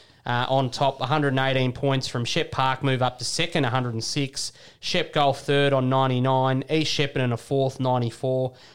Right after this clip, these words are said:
On the outside looking in, Seymour a fifth after their win today, eighty-eight points.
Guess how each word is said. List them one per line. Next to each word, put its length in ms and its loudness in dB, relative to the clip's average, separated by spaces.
On 140 4
the 180 4
outside 460 2
looking 280 0
in, 160 2
Seymour 560 2
a 60 -2
fifth 340 -4
after 300 0
their 120 -4
win 160 0
today, 320 0
eighty-eight 400 0
points. 440 -4